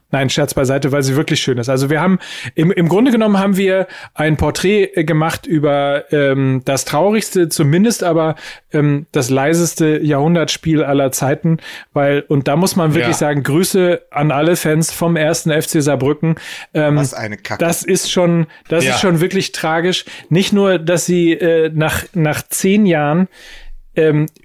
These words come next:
Speaker 1: aufgestiegen sind in die dritte Liga, also zurück
Speaker 2: Ja.
Speaker 1: sind im Profifußball, was sie nicht mit ihrer Mannschaft feiern konnten. Ähm,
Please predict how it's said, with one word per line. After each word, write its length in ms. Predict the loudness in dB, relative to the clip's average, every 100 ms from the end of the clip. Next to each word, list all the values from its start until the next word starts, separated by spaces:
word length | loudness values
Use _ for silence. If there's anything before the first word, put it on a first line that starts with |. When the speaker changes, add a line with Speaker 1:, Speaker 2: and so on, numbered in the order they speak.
| -20 _
Speaker 1:
aufgestiegen 840 | 0 0 0 -2 -4 -2 -2 0 0
sind 340 | 2 0 0
in 180 | 0 0
die 120 | 2
dritte 260 | 2 0 2
Liga, 440 | 2 2 2 0 -4 -20 _ _ _ _ _ -20 -14 -12 -4
also 240 | 0 0
zurück 360 | 2 0 2 0
Speaker 2:
Ja. 60 | 0
Speaker 1:
sind 160 | 2
im 140 | 2 0
Profifußball, 1120 | 0 0 0 -2 -2 -4 0 0 2 0 0
was 160 | -2 0
sie 320 | 2 2 -2 _ _ _ _ _ _ _ -2
nicht 360 | 0 0 -2 -2
mit 160 | -2
ihrer 220 | 0 0
Mannschaft 400 | 0 -2 -2 -4
feiern 340 | -2 -2 0 -2
konnten. 380 | -2 -2 -2 -4 -12 -20 -12 -2
Ähm, 360 | 0 0 -2